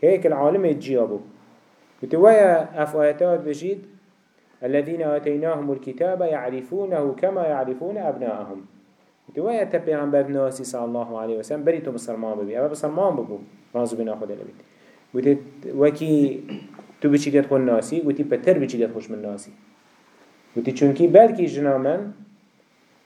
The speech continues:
نیا خیانت من کر بید و اف بچی که من نبید." گوتی: "من شکات ویده هم." اما گوتی: "من چه شکت دانیا که محمد صلی الله علیه و سلم پیغمبر خوده؟" گوتی: "احتمالا چه منه های؟ احتمالا اندیه های بیت اول بچی که من نبید."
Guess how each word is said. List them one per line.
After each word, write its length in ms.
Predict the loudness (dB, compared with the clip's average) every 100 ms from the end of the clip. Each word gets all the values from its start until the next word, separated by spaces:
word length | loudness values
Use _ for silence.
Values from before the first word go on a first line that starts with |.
| -6
نیا 220 | 0 0
خیانت 560 | 0 0 4 6 4 2
من 120 | -4
کر 120 | -4
بید 300 | -6 -8 -10 -16 -16 0
و 60 |
اف 140 | 2 2
بچی 200 | 0 0
که 160 | 4
من 200 | 4 4
نبید." 260 | 2 0 -6 -14 -20 -20 _ _ _ _ _ _ _
گوتی: 160 | -6 -2
"من 340 | 2 2 0 -8
شکات 380 | -14 -4 2 4
ویده 300 | 6 6 4
هم." 80 | 2
اما 120 | 6
گوتی: 160 | 6 6
"من 160 | 2
چه 120 | 0 0
شکت 240 | 2 6
دانیا 300 | 8 8 6
که 120 | 4
محمد 360 | 4 2 0 0
صلی 140 | 0
الله 180 | -4 -2
علیه 80 | -4
و 40 |
سلم 240 | -4 -6 -4
پیغمبر 360 | -6 -4 -4
خوده؟" 220 | -4 -12 -20 _ _ _ _ _ _ _ _ _ _
گوتی: 260 | -4 2 4
"احتمالا 680 | 4 2 6 8 10 8 6
چه 240 | 4 2
منه 240 | 4 0
های؟ 240 | 0 0 -2
احتمالا 460 | -4 -6 -2 -2
اندیه 280 | -2 -2 -2
های 180 | 2 2
بیت 260 | 0 -8 -2
اول 180 | 0
بچی 200 | 0 -4
که 120 | -6 -4
من 160 | -2
نبید." 260 | -2 -4